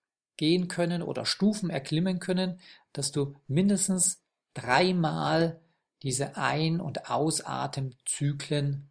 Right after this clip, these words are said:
machen kannst. Also dreimal Ein-Aus-Atemzyklen heißt mindestens dreimal acht Schritte gehen.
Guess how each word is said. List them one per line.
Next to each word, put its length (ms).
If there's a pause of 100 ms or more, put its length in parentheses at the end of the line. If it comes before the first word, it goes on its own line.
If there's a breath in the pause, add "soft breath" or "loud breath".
(120)
machen 280
kannst. 440 (1700)
Also 200
dreimal 540
Ein-Aus-Atemzyklen 1500
heißt 380 (500)
mindestens 720 (540)
dreimal 880 (300)
acht 480 (380)
Schritte 360
gehen. 260